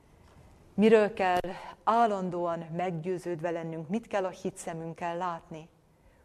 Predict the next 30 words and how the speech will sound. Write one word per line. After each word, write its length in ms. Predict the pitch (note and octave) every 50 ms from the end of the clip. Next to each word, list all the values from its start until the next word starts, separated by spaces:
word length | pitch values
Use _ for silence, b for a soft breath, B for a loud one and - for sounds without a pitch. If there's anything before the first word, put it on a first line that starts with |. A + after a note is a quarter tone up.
| b
Hogy 160 | b - E3+
nem 240 | D3+ E3+ D#3+ D#3 D#3
vagyunk 340 | D3+ D3+ D3+ D3+ D3+ D3 -
egyedül, 500 | - D#3 D#3+ D#3 D3+ - D3+ D#3 D#3 D#3+ D#3 - -
mert 320 | D#3 D#3 D3 D3+ - -
ő 120 | - E3+ D#3+
velünk 420 | D#3+ E3 D#3 D#3+ D#3+ E3 D#3 -
van. 340 | - E3 D#3+ D#3+ E3+ F3 E3+ - - - - - _ _ _ - - _ - - - - - - B B B B B B B B B B B B B B
Hogy 200 | - C4 C4 C4+
folytatódik 680 | - B3 A#3 A3+ A#3 G#3+ G#3 G#3+ G3+ F#3 E3 F#3 - F#3
ez 120 | E3+ D#3
az 120 | F3 D3+
ige? 340 | E3 E3 D3+ E3 D3+ D3+ D3+ B B B
„Ne 240 | B D#3+ F3 F3 F3
csüggedj, 760 | F3+ - - F3+ E3 C#3+ C#3 E3+ E3+ E3 E3+ E3+ E3+ - - - - - _ _ _
mert 320 | - D#3 D#3 D3+ D3+ - -
én 280 | - F3+ F3 D#3+ D3+ C#3
vagyok 420 | D3 D3 C#3 D3 C#3+ D3 - - - - _ -
Istened.” 680 | - D#3 - - - - D#3 D3+ D#3 D3+ D#3 E3 - - - b b b b b b b
Ne 240 | b D#3+ F3 G3 G#3+
csüggedj, 720 | G#3 - - A3 G3 F3 D#3+ D#3+ F3+ F3+ F#3 G3 F#3 - - - - -
mert 360 | - D#3+ D#3+ D#3 D3 C#3+ - -
én 260 | - G#3+ G#3 F3+ D#3
vagyok 320 | C#3+ C#3+ C#3+ D3+ D3 - - - -
Istened. 640 | - - - - - D#3+ D#3 D#3 D3+ D#3+ D#3+ - - - B B B B B B B B B B B B
Mi 160 | G3 A3+ C4+
a 120 | D4 C4
csüggedésnek 1160 | C4 C4+ - A#3 G3+ F#3 G#3 G#3+ G3 G#3 G#3+ G3 - - G3 F#3+ F#3 F#3 F#3 - - - - -
a 80 | - F#3
jellemzője? 920 | F3 E3+ E3+ F3 F3 E3+ F3 E3+ F3 D3+ E3+ G3 F#3 E3 D3+ C#3+ C#3+ D#3